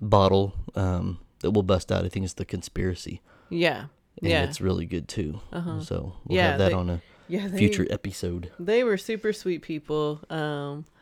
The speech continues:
Speaker 2: and, uh, yeah, we, we told them that we would give them a, a little, a little nod <laughs>
Speaker 1: Yeah.
Speaker 2: um, on social media and on our podcast. So, of course, yeah,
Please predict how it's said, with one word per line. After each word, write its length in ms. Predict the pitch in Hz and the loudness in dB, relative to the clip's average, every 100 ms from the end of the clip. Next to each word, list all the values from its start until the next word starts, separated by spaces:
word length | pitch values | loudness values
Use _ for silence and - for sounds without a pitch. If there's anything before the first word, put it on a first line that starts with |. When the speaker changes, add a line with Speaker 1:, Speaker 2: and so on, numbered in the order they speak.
| _ _ _ _ | _ _ _ _
Speaker 2:
and, 420 | 160 151 151 151 151 | -8 -6 -6 -6 -6
uh, 400 | 151 147 151 156 - | -6 -6 -8 -10 -10
yeah, 220 | 294 381 | -6 -2
we, 200 | 170 170 | -2 -2
we 260 | 160 165 170 | -6 -8 -8
told 340 | - 185 190 | -6 -6 -6
them 380 | 170 151 160 190 | -8 -8 -8 -8
that 160 | 180 147 | -8 -8
we 160 | 156 | -8
would 320 | 156 151 151 - _ _ _ _ - | -6 -6 -6 -12 _ _ _ _ -14
give 280 | 156 170 160 | -2 0 0
them 320 | 165 160 160 | -2 -2 -2
a, 340 | 156 151 151 156 _ _ | -4 -4 -6 -8 _ _
a 60 | 160 | -8
little, 640 | 160 165 160 156 156 160 _ _ _ - | -4 -4 -2 -4 -6 -8 _ _ _ -8
a 40 | |
little 280 | 165 165 160 | -4 -2 -2
nod 540 | 165 165 160 165 175 - | -2 -4 -4 -6 -6 0
<laughs> 280 | 269 220 - - | 2 0 -4 -6
Speaker 1:
Yeah. 360 | 151 277 160 113 - | -4 -4 -6 -10 -8
Speaker 2:
um, 500 | 175 165 160 160 160 | -6 -6 -6 -8 -8
on 180 | 175 165 | -6 -6
social 300 | - 175 - | -4 -8 -6
media 420 | 190 240 226 220 | -4 0 2 2
and 240 | 208 165 156 | 2 -2 -4
on 160 | 156 | -4
our 100 | 151 | -6
podcast. 800 | 160 - 170 - 151 156 180 - | -8 -6 -6 -6 -8 -6 -10 -12
So, 220 | 175 160 | -8 -6
of 180 | 160 - | -8 -10
course, 400 | - 359 294 175 | -12 -8 -8 -8
yeah, 440 | - 339 254 151 | -10 -10 -8 -8